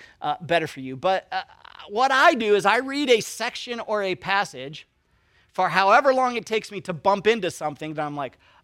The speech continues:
"Oh." And then I just stop and I spend my time on the "oh." Sometimes that's the very first verse. There are times that I've gone an entire week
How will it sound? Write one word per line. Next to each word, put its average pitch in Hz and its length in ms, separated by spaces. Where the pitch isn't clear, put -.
"Oh." 165 240
And 156 120
then 196 100
I 202 80
just 196 200
stop 202 520
and 175 80
I 170 80
spend 190 300
my 185 120
time 165 280
on 156 100
the 143 160
"oh." 120 180
Sometimes 247 460
that's 233 200
the 151 120
very 202 600
first - 480
verse. 131 440
There 247 140
are 269 80
times 233 380
that 208 100
I've 214 200
gone 220 220
an 180 100
entire 214 600
week 170 440